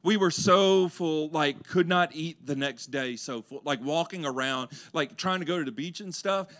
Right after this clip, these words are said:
I just don't. Let's just not. Let's just lay here for the rest of the day because we were so full. And can I tell you, it was so satisfying. It was so good that we will never, ever forget it.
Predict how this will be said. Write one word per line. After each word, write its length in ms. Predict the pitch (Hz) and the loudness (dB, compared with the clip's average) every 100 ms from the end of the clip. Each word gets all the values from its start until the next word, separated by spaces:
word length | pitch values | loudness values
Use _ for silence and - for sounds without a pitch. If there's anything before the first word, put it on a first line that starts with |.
| - | -14
I 100 | 127 | -12
just 280 | 104 113 - | -8 -10 -8
don't. 260 | 104 92 98 143 _ - | -8 -10 -14 -20 _ -10
Let's 200 | 131 - | -10 -8
just 280 | 110 85 | -12 -12
not. 340 | 101 95 95 - | -10 -10 -10 -8
Let's 220 | 131 127 | -8 -8
just 240 | 139 104 | -10 -10
lay 200 | 113 107 | -6 -6
here 300 | 101 113 107 - - - _ | -6 -6 -8 -12 -20 -20 _
for 100 | 139 | -6
the 100 | 110 | -4
rest 380 | 110 110 107 135 - | -4 -4 -6 -14 -10
of 180 | 117 92 | -10 -8
the 40 | |
day 460 | 90 113 117 113 113 | -10 -6 -2 -2 -2
because 480 | 107 110 127 107 - - - | -8 -8 -6 -6 -10 -20 -8
we 160 | 143 151 | -2 0
were 100 | 139 | 0
so 260 | - 131 | -4 -6
full. 460 | 117 - 185 175 139 | -6 -4 -4 -4 -6
And 220 | 143 143 | -10 -10
can 140 | - 190 | -8 -8
I 80 | |
tell 200 | 185 196 | -6 -4
you, 140 | 202 170 | -4 -4
it 80 | 170 | -4
was 140 | 160 | -6
so 400 | - 165 156 127 - - _ | -4 -2 -2 -4 -10 -20 _
satisfying. 1080 | - - 170 185 156 - 143 123 104 104 95 _ _ _ | -14 -4 -2 -2 -4 -8 -6 -4 -6 -10 -14 _ _ _
It 140 | 165 147 | -4 -2
was 160 | 135 | -2
so 400 | - - 180 165 | -6 -4 -2 0
good 640 | 139 123 170 180 147 123 113 _ _ | -2 -2 0 2 0 -2 -6 _ _
that 180 | 143 139 | -6 -4
we 500 | 131 180 185 185 175 - _ | 0 2 2 0 -4 -8 _
will 200 | 131 143 | -2 0
never, 680 | 127 151 170 165 175 170 139 - | 2 2 2 4 2 2 0 -6
ever 420 | 135 131 135 131 - _ _ _ _ _ | -6 -4 -4 -4 -10 _ _ _ _ _
forget 400 | 175 135 202 240 | -8 0 0 2
it. 160 | 104 | -4